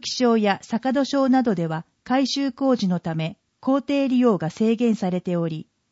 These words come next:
保護者から児童への悪影響を心配する声が届いている。東京都三鷹市では、全小学校で朝の校庭開放を行い、児童が外で元気に遊んでから一日をスタートさせている。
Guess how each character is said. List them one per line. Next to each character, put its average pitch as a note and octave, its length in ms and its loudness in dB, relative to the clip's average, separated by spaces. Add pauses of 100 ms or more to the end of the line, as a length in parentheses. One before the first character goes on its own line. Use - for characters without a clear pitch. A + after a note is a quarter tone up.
保 A3 120 -6
護 D4 120 0
者 B3+ 160 -2
か F3 140 -4
ら E3+ 160 -4
児 A#3 180 -2
童 B3+ 260 4
へ F#3 100 0
の E3+ 180 -2
悪 F#3+ 140 -4
影 C4+ 240 0
響 G#3 220 0
を E3+ 80 0
心 A3+ 220 2
配 A#3 240 2
す A#3 140 -4
る A3+ 100 0
声 A#3 240 0
が E3+ 120 -4
届 F#3+ 280 -2
い F3 60 -4
て - 100 -8
い D3 140 -4
る。 D3 160 -10 (1120)
東 C#4 220 2
京 D4 200 0
都 G#3 140 -2
三 F#3 140 0
鷹 A3 240 0
市 - 100 -8
で F3 140 0
は、 D#3 180 -2 (360)
全 C4 240 4
小 A#3 260 2
学 A#3 260 -2
校 E3+ 220 -2
で D#3 220 -6 (200)
朝 C4 240 0
の G3+ 100 6
校 B3+ 300 2
庭 B3+ 160 0
開 B3 240 0
放 F#3 260 -2
を D3 60 -6
行 F3 140 -4
い、 E3+ 320 -2 (480)
児 C4+ 100 -4
童 B3+ 220 4
が G3 80 0
外 A#3+ 260 -2
で F#3 100 0
元 A#3+ 280 4
気 G3+ 100 -2
に F#3 80 0
遊 F#3+ 260 0
ん A3 60 6
で G#3+ 120 0
か E3+ 120 -4
ら D#3+ 240 -4
一 A3 180 0
日 A#3+ 300 4
を F3+ 80 2
ス - 80 -12
タ A3 140 0
ー A3+ 40 0
ト G#3 120 -4
さ F#3+ 120 -4
せ F3+ 140 -4
て E3+ 140 -4
い D#3+ 100 -4
る。 D3+ 200 -8